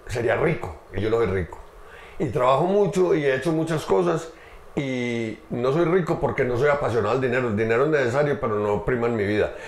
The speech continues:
Lo voy a comentar tanto como esto. Cuando yo vine a Cartago de regreso hace veinte años, eh,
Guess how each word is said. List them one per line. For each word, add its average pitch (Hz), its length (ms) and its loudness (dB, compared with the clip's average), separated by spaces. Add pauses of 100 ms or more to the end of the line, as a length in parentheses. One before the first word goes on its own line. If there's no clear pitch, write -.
(140)
Lo 131 100 2
voy 160 60 4
a - 20 0
comentar 151 380 2
tanto 151 260 0
como 120 160 0
esto. 131 220 -2
Cuando 120 280 0
yo 123 140 2
vine 156 220 2
a 147 80 0
Cartago 131 580 0
de 127 140 2
regreso 113 360 2
hace 131 140 0
veinte 131 320 2
años, 110 380 0 (640)
eh, 98 400 2